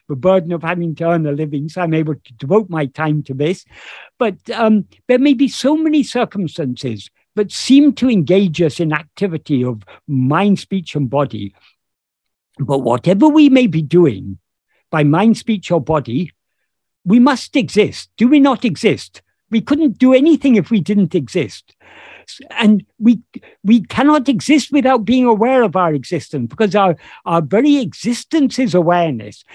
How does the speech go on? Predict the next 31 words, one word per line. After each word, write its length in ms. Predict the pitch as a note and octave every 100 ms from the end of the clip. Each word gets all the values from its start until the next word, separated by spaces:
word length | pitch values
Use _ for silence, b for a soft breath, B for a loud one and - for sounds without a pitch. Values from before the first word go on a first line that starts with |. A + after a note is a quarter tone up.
| B
So 140 | -
we 180 | G3+ G#3
are 80 | G3+
always 640 | F#3+ E3+ C#4 C#4 D4 C4
aware 400 | G3 F3 F3+ F3
I 200 | E3 D#3
am. 420 | C#3+ C#3+ A#2 F#2+ F#2+ b b b b
So 340 | - G#3 D3 b -
the 80 |
problem 640 | D3+ _ - A3 A#3+ D4+ D4
is 160 | F#3
not 260 | D3 A#3 -
the 160 | - C4
activities, 880 | F#3+ - - A#3+ A3+ - A2 B2+ C3+ _ _ _
the 80 | C3+
problem 440 | - A3 A3+ C4+
is 140 | C4 F3+
the 220 | A3+ -
interest 560 | B3+ C#4+ - C#4+ B3+ -
we 140 | C#4
take 320 | - B3 G3+
in 140 | A3+ F#3+
those 260 | F3 D3+
activities, 800 | E3 F3+ _ D#3+ C#3+ - A2+ G2 B B _
rather 380 | B2 E3 G3 A#3
than 160 | A3
taking 460 | - F#3+ E3+ F#3+ D3+
interest 440 | F3 - E3+ -
in 100 | E3
our 180 | D3 C3+
being. 560 | A2 C#3 B2+ G2 G2+